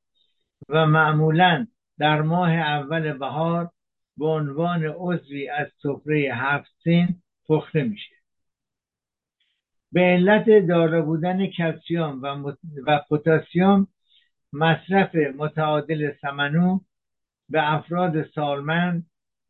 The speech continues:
و کسانی که دچار پوکی استخوان هستند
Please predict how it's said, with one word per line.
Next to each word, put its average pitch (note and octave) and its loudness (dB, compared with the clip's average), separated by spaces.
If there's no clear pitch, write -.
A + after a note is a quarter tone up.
و D3+ -4
کسانی D#3+ -2
که B2 -14
دچار D3+ 0
پوکی D3 -2
استخوان C3 -4
هستند E3 0